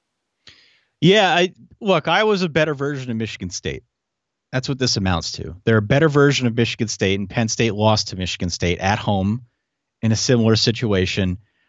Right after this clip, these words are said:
Penn State's good enough to win this game, just as they have been all season long. Um,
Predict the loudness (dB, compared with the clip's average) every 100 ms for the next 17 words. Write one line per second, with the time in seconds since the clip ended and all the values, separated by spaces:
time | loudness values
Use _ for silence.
0 | _ _ 0 0 0 0 0 -2 0 2
1 | 0 0 0 0 0 -2 -6 -4 -4 -4
2 | -6 -10 -10 -2 0 2 0 0 -2 -2
3 | -4 -4 -4 -4 -4 -4 -2 0 2 0
4 | -6 _ _ _ _ _ _ _ -2 2
5 | 4 2 0 -4